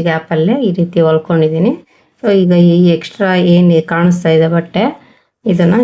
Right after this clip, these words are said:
ನೀಟಾಗೆ ಕಟ್ ಮಾಡ್ಕೊಬೇಕು. ಕಟ್ ಮಾಡ್ಕೊಬೇಕಾದ್ರೆ ತುಂಬಾ ಹುಷಾರಾಗಿರಿ. So ಇದು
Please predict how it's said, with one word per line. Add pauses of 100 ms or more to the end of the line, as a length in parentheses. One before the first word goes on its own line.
ನೀಟಾಗೆ (400)
ಕಟ್
ಮಾಡ್ಕೊಬೇಕು. (180)
ಕಟ್
ಮಾಡ್ಕೊಬೇಕಾದ್ರೆ (320)
ತುಂಬಾ
ಹುಷಾರಾಗಿರಿ. (1200)
So (140)
ಇದು